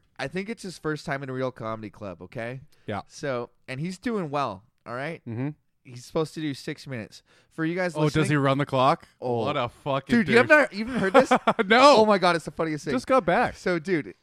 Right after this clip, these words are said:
Speaker 1: this is what Zauer does. So just
Speaker 2: So
Speaker 1: for
Speaker 2: if you, okay, you're gonna do that.
Speaker 1: Yeah.
Speaker 2: Yeah, yeah.
Speaker 1: It going over your time for a comedian is a real faux pas 'cause an audience typically has about ninety minutes of, like, paying attention in 'em.
Speaker 2: Yep.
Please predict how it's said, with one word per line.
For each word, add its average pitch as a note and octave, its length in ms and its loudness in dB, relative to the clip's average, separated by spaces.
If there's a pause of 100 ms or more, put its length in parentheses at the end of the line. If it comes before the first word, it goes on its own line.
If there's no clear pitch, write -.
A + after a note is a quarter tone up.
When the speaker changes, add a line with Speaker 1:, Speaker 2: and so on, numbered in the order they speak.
(140)
Speaker 1:
this D#3+ 200 -8
is - 60 -12
what F3+ 200 -6
Zauer D3 320 -4
does. A2 220 -10 (300)
So F#3 180 -2
just G3+ 280 -4 (120)
Speaker 2:
So G3 140 4
Speaker 1:
for F#3 60 4
Speaker 2:
if F#3 60 2
you, - 340 -10
okay, A#2 160 -6
you're A2 160 -6
gonna G#2 140 -6
do F#2+ 140 -6
that. E2+ 180 -8
Speaker 1:
Yeah. C#3 180 -2
Speaker 2:
Yeah, F#2+ 60 -4
yeah. E2+ 140 -8 (500)
Speaker 1:
It E3 200 -2
going F#3+ 280 4
over F3+ 240 4
your F3+ 160 -2
time D3+ 480 -6 (580)
for D#3 180 -2
a D3+ 60 -2
comedian D3+ 460 -6
is C#3 160 -10
a C#3+ 60 -6
real D3 280 -2
faux C#3 300 -2
pas A2 340 -4
'cause C#3 220 -12 (100)
an E3+ 160 -6
audience F#3+ 420 -4 (160)
typically F3 440 -4
has D3+ 200 -2
about C#3+ 160 -4
ninety C#3+ 400 -8
minutes C#3 460 -8
of, A#2+ 240 -6
like, A2+ 200 -6
paying C3 260 -10
attention B2+ 400 -12
in C#3 100 -8
'em. E3 160 -10 (180)
Speaker 2:
Yep. A2 240 -4